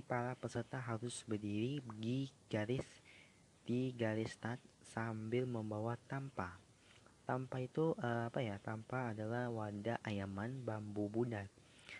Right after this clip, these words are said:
Saat lomba mulai, peserta harus berlomba ke garis finish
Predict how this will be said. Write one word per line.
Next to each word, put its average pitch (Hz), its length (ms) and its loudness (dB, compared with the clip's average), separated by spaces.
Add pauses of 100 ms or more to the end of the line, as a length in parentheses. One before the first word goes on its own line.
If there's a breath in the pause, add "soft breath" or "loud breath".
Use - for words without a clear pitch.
(220 loud breath)
Saat 110 260 0
lomba 104 240 -2
mulai, 101 380 -2
peserta 120 340 -2
harus 127 300 -2
berlomba 127 580 0
ke 127 160 0
garis 110 240 -4
finish 104 320 0